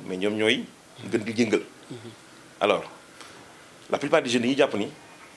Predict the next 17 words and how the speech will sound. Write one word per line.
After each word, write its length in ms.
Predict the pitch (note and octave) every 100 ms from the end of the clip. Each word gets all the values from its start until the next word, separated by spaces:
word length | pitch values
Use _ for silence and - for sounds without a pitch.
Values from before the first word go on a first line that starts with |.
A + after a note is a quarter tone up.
| - F2
ñooñu, 440 | A2+ G#2+ B2 A3 - - - - - -
euh, 500 | G2+ G#2 G2 F#2+ F#2
lépp 220 | F#2 D3 C3+
luy 160 | C3
richesse 300 | A#2+ - G#2+
ci 60 | -
àdduna 280 | - G#2+ G#2
bi, 100 | G#2+ - - - - -
ñoom 100 | F2+
ñoo 80 | G#2
koy 200 | C#3 A2 - -
akimu. 320 | A#2+ B2+ A#2+ G2+ - - - - - - - - -
Jeunes 160 | F#2+ C#3
yi 40 |
dañoo 160 | B2 C#3
commencé 500 | C3+ C3 - -
am 80 | -